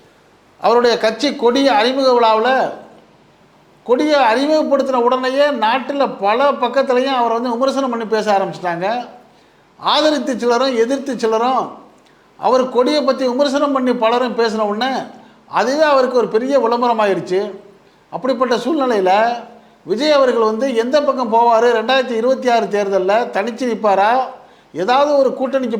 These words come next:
போவாராங்கிறப்ப, இல்ல, அவர் கூட்டணிக்கு போறதுக்கான வாய்ப்பு இல்ல, அவருடைய தலைமையில வந்து ஒரு அணியை உருவாக்கி ஒரு பெரிய வெற்றி கனியை பறிக்கிறதுக்கான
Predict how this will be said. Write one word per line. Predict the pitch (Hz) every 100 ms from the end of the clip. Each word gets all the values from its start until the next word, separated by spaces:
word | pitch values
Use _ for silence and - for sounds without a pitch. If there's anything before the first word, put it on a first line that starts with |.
| 208
போவாராங்கிறப்ப, | 214 208 196 185 185 226 269 220 - - - _ _ _ 180
இல்ல, | 233 269 277 233
அவர் | 220 208
கூட்டணிக்கு | 262 285 277 247 214
போறதுக்கான | 240 233 214 220 196 185
வாய்ப்பு | 240 214 226
இல்ல, | 202 202 202 156 - - - - 175
அவருடைய | 240 254 247 226 202
தலைமையில | 233 277 269 247 208
வந்து | 196 220 247 269 262 - - - _ - 143 214
ஒரு | 254 269 262 180
அணியை | 208 277 285 233
உருவாக்கி | 233 262 240 180 220 240 247 240 - - - _ _ -
ஒரு | 185 202 208
பெரிய | 254 277 240
வெற்றி | 208 208 - 294 254
கனியை | 262 254 254 240
பறிக்கிறதுக்கான | 226 214 254 240 226 226 220